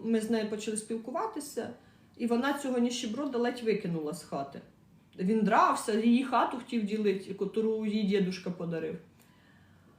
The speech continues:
А, значить, е, щось там возбухав, да. І от вона, е, десь два года вона, вона була в отчаянні, каже, що мені ніколи, навірно, ніхто ніколи не зустрінеться. Я говорю: «Юля, блядь, жди.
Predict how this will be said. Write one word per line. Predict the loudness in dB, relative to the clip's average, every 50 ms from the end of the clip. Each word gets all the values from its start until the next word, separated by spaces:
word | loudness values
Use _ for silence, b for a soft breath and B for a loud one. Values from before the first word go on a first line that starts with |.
| b b b -6
А, | -2 0 0 2 2 2 2 2 2 0 -2 -6 -10 -14 -20 -20 -20 -20 -20 -20 -20 -20 -20 -20 -18 -12 -8
значить, | -4 -2 0 0 0 -2 -2 -4 -4 -4 -4 -2 -2
е, | 0 0 2 0 0 0 -2 -2 -2 -2 -2 -4 -4 -6 -10 -14 -20 -20 -20 -18
щось | -12 -8 -6 -6 -4
там | 0 0 2 2 2 0 -2 -4 -6 -6 -6 -2
возбухав, | 0 0 2 2 0 -2 -2 -4 -2 0 2 2 2 2 2
да. | 0 0 0
І | 0 0 0 0
от | 0 -2
вона, | -2 -2 0 2 2 2 2 0 -4 -4 -4 -4
е, | -4
десь | -4 -2 2 2 2 2 2 0 -8 -12 -16 -20 -16 -8 -4
два | -2 2 2 4
года | 4 4 2 2 2 2 2
вона, | 2 0 0 0 0 -2 -4 -8 B B B B B
вона | B 2 4 4 4 4
була | 4 4 4 4 4
в | 4
отчаянні, | 4 2 0 0 0 0 0 0 0 0
каже, | 0 -2 -2 0
що | 0 0 0
мені | 2 0 0
ніколи, | 0 -2 -4 -2 0 2 2 2 2 2
навірно, | 2 2 2 2 2 2 2 2 4 4
ніхто | 2 2 2 0 0 0
ніколи | 2 2 2 2 2 2 2
не | 2 0 -2
зустрінеться. | -2 -4 -6 -8 -6 -4 -4 -4 -4 -6 -8 -8 -6
Я | -2 0 0
говорю: | 0 0 0 0 2 2
«Юля, | 0 0 0 -2 -2 -2
блядь, | -2 -4 -4 -4
жди. | -4 -4 -2 0 0 0 -2 -4